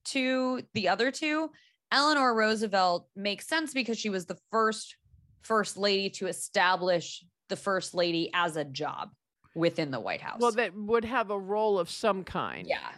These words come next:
Speaker 1: that
Speaker 2: Yeah.
Speaker 1: wasn't just, you know,
Speaker 2: Yeah.
Speaker 1: throwing parties. That was actually had their own activist slate.
Speaker 2: Right. You know, but you know what's missing is Hillary Clinton. Maybe she was the first one,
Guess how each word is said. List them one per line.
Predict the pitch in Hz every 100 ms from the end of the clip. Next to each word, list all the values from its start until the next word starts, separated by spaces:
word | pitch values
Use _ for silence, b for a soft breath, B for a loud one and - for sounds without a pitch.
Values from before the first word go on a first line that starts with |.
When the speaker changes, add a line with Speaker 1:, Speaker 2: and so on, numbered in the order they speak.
| -
Speaker 1:
that | - 196
Speaker 2:
Yeah. | 117
Speaker 1:
wasn't | 196 185 170
just, | 180 170 160 - - -
you | 165
know, | 151 143 139 -
Speaker 2:
Yeah. | - 202
Speaker 1:
throwing | 175 165 160
parties. | 160 151 117 147 160 151
That | 160
was | 160
actually | 151 156 147 - 156 147 -
had | - 170 156 156
their | 156 -
own | 165 151 151 143 - _
activist | 160 151 156 123 - -
slate. | 110 - _ _
Speaker 2:
Right. | - 165 175 151 - -
You | 262
know, | 339 453 -
but | 359 233
you |
know | 269 339
what's | 415 453 - -
missing | 254 277 - 202 135 113 101 - b b b b b b _
is | 254 247 240 226 - - _ _
Hillary | 254 381 480 466 -
Clinton. | - 285 285 262 175 151 160
Maybe | 214 285 466
she | 466 -
was | 359 -
the | 320
first | 294 294 - 269
one, | 262 262 214 190